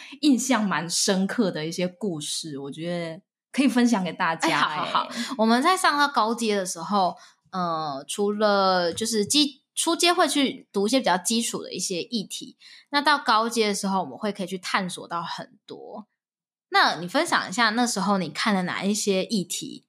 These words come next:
Speaker 2: 我相信可能很多人会有类似的共鸣。
Speaker 1: 那我想要分享，第一个呢，是跟我的家庭有关的一些议题。
Speaker 2: 哦。
Speaker 1: 这个议题其实我觉得在我家存在好像蛮久的了。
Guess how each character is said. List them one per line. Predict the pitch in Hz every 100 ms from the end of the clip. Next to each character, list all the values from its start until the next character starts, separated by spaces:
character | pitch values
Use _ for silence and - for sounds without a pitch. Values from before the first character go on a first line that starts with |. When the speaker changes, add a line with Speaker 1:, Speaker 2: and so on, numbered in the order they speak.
| _ -
Speaker 2:
我 | 190
相 | 285
信 | 359
可 | 320 196
能 | -
很 | 175 139
多 | 226
人 | 254 185
会 | 220
有 | 78 - -
类 | 247 208
似 | -
的 | 135
共 | - - -
鸣。 | 76 - _ _ _ _ _ -
Speaker 1:
那 | 262
我 | 233 202
想 | 190 160
要 | 180
分 | 185 - 202 214
享， | 208 165 139 160 -
第 | 311 311
一 |
个 | 302 208
呢， | 185 175
是 | 175 -
跟 | 196 196 180 185
我 | 160 131 -
的 | 120 - - - - -
家 | - 226 214
庭 | 233 202 160
有 | 131 120
关 | - 170 170
的 | 160
一 | 151
些 | 156 165
议 | - 185 147
题。 | - - -
Speaker 2:
哦。 | 165 165 175 190 208 214 214 190 165 151 220 - _ _ -
Speaker 1:
这 | 269
个 | 220 190 -
议 | 220 254
题 | - 165
其 | 156 180
实 | 175 196
我 | 196 123
觉 | - 196 247
得 | 269 202 - - _ -
在 | 285
我 | 180
家 | 147 214 247
存 | - 196 226
在 | 302 233
好 | - 160 196
像 | 330
蛮 | 302 226 320
久 | 262 202
的 | 196 254
了。 | 262 247 196